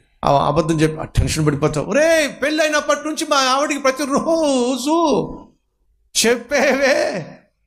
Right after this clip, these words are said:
చూసారా, చూసారా ఏమంటారు మా సహోదరులు?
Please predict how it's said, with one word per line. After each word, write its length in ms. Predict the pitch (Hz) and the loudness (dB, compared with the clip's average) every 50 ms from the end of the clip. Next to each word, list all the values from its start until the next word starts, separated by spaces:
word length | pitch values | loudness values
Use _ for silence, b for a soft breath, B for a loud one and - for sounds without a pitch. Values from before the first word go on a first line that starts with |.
| _ _ _ _ _ _ _ _ _ _ _ _ - - | _ _ _ _ _ _ _ _ _ _ _ _ -4 -2
చూసారా, 560 | 127 - - 165 156 170 - - - 190 185 - - _ _ _ _ _ _ _ _ _ _ _ _ _ _ _ _ _ _ _ _ _ _ - - 156 | -2 0 2 2 2 2 0 0 0 -2 -6 -6 -12 _ _ _ _ _ _ _ _ _ _ _ _ _ _ _ _ _ _ _ _ _ _ -2 0 2
చూసారా 280 | 175 160 - 190 180 | 2 4 4 2 2
ఏమంటారు 300 | 180 180 180 180 170 180 | 2 2 2 2 0 0
మా 120 | 170 165 160 | 0 0 0
సహోదరులు? 760 | 156 - 170 156 175 170 175 175 175 180 190 214 208 - | 0 0 0 0 0 0 0 0 0 0 -4 -6 -6 -8